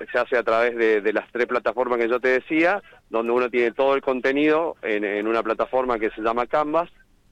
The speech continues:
y se rinde a través de Clarway, que es con multiple choice, eh, donde tienes dos parciales para poder promocionar la materia a través de trabajos prácticos y actividades prácticas.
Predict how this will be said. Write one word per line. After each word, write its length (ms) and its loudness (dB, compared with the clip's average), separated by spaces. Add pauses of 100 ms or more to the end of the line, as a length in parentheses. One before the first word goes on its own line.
(100)
y 280 2 (200)
se 100 2
rinde 280 0
a 40 -2
través 280 2
de 120 0
Clarway, 480 0
que 160 0
es 80 0
con 160 -2
multiple 480 0
choice, 380 0 (400)
eh, 280 0
donde 220 -2
tienes 340 0
dos 160 0
parciales 560 0
para 220 0
poder 440 2
promocionar 680 -2
la 100 0
materia 420 0
a 40 0
través 240 0
de 100 0
trabajos 420 -2
prácticos 480 0
y 60 2
actividades 500 -2
prácticas. 480 -6